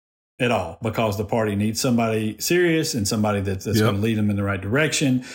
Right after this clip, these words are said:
Speaker 1: Uh, I've, I've
Speaker 2: Mm-hmm.
Speaker 1: heard good things about Tom, uh, uh, but,
Speaker 2: Yeah.
Speaker 1: but we also must say this is a tough gig to take on at this particular juncture. So I think that's where the jokes kinda come from. But Tom, first of all, thanks for joining us.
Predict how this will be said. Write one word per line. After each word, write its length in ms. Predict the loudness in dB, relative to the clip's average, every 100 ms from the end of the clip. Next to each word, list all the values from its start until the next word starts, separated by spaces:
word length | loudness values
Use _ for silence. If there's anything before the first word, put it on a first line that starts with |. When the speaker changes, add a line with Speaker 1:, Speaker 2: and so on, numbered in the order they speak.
| -16 -4
Speaker 1:
Uh, 260 | -2 0 0
I've, 300 | 0 0 0
I've 120 | -2
Speaker 2:
Mm-hmm. 60 | 0
Speaker 1:
heard 200 | 0 2
good 160 | 0 0
things 300 | 2 2 2
about 440 | 0 2 2 0
Tom, 380 | 0 2 0 -4 -10 -20 -8
uh, 40 | -2 0 2 0 0
uh, 180 | -2 -2
but, 520 | 0 2 2 0 -4 -4
Speaker 2:
Yeah. 240 | -2 -2 -6 _
Speaker 1:
but 640 | -2 2 4 4 2 -2 -10 _ -4
we 160 | 0
also 360 | 2 2 2 2
must 280 | 2 2 0
say 460 | 0 0 -2 -6 -10 _ _ _ _ _ _ _ _ -6
this 160 | -4 0
is 100 | -2
a 160 | -2 -12 _
tough 400 | 0 2 2 2
gig 320 | 2 4 2 2
to 80 | 2
take 280 | 2 2
on 200 | 2 2
at 120 | 2 2
this 160 | 0
particular 520 | 0 0 0 2 2
juncture. 560 | 2 2 0 0 -4 -8 -6
So 460 | 0 2 4 4
I 100 | 2
think 180 | 2 2
that's 200 | 2 2
where 100 | 2
the 80 | 2
jokes 320 | 2 0 0
kinda 180 | 0 0
come 220 | 0 0
from. 300 | 0 0 2
But 260 | 2 0 -4 -12 -8 0
Tom, 240 | 2 2
first 180 | 2 2
of 60 |
all, 160 | 2 2
thanks 200 | 2 2
for 120 | 0
joining 360 | 2 2 4 2
us. 300 | 0 -2